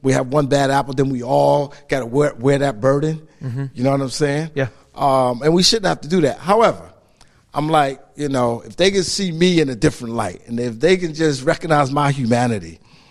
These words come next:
Speaker 1: right, then, uh, it goes beyond just me, but all the other interactions they may have with African American people.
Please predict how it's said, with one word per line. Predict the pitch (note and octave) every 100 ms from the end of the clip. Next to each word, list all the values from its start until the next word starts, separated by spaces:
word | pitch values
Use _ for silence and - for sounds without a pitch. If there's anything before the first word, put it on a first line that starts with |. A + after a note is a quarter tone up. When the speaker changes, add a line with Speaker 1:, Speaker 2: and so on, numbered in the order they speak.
| _ - _
Speaker 1:
right, | G#2+ A2+ A#2+ A2 - - -
then, | G#2+ C#3+ C#3 B2 B2 A2+ A#2 _ _ -
uh, | D3 C3+ A#2+ A2+ A#2
it | B2+
goes | D3 B2+
beyond | A#2 G#2+ A#2+ C#3 D3+ A#2+
just | B2 B2 -
me, | B2+ C#3+ A2 - - -
but | A#2+
all | D3 D3+
the | C3+ D3
other | F3+
interactions | D#3 C3+ B2 A#2 A2+ - G#2
they | A#2
may | A2 A2
have | G#2 A2+ G2+ F#2+
with | G2+
African | G2 F#2 - F2+
American | F2+ F2 - E2+
people. | - D#2+